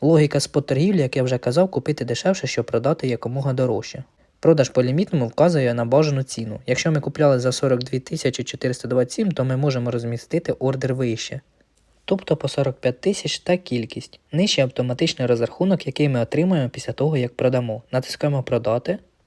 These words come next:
Наш ордер розмістився. Тепер, коли курс дійде до наших значень, то автоматично продамо. І для цього вам не обов'язково сидіти за монітором.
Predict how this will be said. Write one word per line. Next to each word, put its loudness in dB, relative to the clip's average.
Наш 0
ордер 4
розмістився. -4
Тепер, 0
коли 0
курс 2
дійде -2
до 0
наших -2
значень, -4
то 4
автоматично -2
продамо. -2
І -6
для 0
цього 2
вам 2
не 2
обов'язково 0
сидіти -4
за -4
монітором. -6